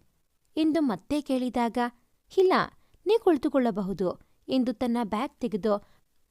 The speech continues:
ಬಂದ ಯುವತಿಗೆ ಕುಳಿತುಕೊಳ್ಳಲು ಅನುವು ಮಾಡಿಕೊಟ್ಟಳು ತನಿಹಾ. "ನನ್ನ ಹೆಸರು ಗೌತಮಿ" ಎಂದು ಪರಿಚಯಿಸಿಕೊಂಡಳು ತನಿಹಾಳ ಪಕ್ಕ ಕುಳಿತ ಯುವತಿ. ತನಿಹಾ ಒಮ್ಮೆ ನಕ್ಕು ಪುಸ್ತಕದಲ್ಲಿ ಮುಖ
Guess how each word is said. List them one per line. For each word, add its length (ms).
ಬಂದ 260
ಯುವತಿಗೆ 520
ಕುಳಿತುಕೊಳ್ಳಲು 1000
ಅನುವು 280
ಮಾಡಿಕೊಟ್ಟಳು 760
ತನಿಹಾ. 640
"ನನ್ನ 200
ಹೆಸರು 340
ಗೌತಮಿ" 640
ಎಂದು 320
ಪರಿಚಯಿಸಿಕೊಂಡಳು 1300
ತನಿಹಾಳ 440
ಪಕ್ಕ 400
ಕುಳಿತ 380
ಯುವತಿ. 600
ತನಿಹಾ 400
ಒಮ್ಮೆ 320
ನಕ್ಕು 600
ಪುಸ್ತಕದಲ್ಲಿ 720
ಮುಖ 220